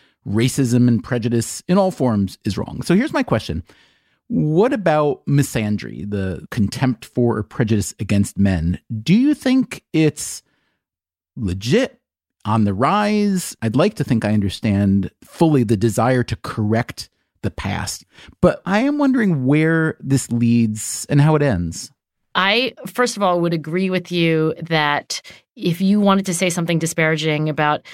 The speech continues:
Speaker 2: the half of the species that self-identifies as women, that you would probably pause. You might seek legal counsel or
Speaker 1: <laughs>
Speaker 2: P R advice first,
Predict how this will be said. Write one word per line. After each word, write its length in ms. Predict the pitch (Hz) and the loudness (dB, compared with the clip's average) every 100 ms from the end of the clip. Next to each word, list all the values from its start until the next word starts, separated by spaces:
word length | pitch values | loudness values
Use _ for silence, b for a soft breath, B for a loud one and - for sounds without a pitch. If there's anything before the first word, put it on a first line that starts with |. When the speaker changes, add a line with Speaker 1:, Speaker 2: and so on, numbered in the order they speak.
| B B - | B B -14
Speaker 2:
the 200 | 160 170 | -2 0
half 260 | 160 165 | 2 0
of 40 | 165 | -2
the 80 | |
species 640 | 160 - 160 - 160 156 151 | -6 -2 -4 -2 -2 -2 -4
that 180 | - 120 | -4 -2
self-identifies 720 | 170 151 233 269 214 233 196 | 0 2 2 2 0 0 0
as 160 | 190 165 | 0 0
women, 340 | 175 175 170 | 0 2 2
that 60 | 170 | 2
you 120 | 185 | 0
would 80 | 175 | 0
probably 400 | 185 165 170 170 | 0 -2 -2 -6
pause. 720 | 170 185 160 156 160 165 - B B B - | -2 0 2 0 0 -4 -8 B B B -10
You 240 | 170 170 | -2 0
might 280 | 175 185 175 - | 2 0 -4 -12
seek 340 | - 190 180 | -10 -6 -4
legal 300 | 175 170 175 | 0 0 0
counsel 880 | 175 190 175 170 180 165 165 165 165 - | -2 -2 -2 -2 0 0 0 0 -2 -4
or 460 | 165 156 156 160 - | 0 2 2 -2 -6
Speaker 1:
<laughs> 40 | - | -6
Speaker 2:
P 200 | 208 190 | 0 2
R 220 | 175 170 | 2 0
advice 500 | 170 175 170 175 170 | -2 -2 -2 -2 -4
first, 480 | 185 165 165 170 | -2 -2 -2 -6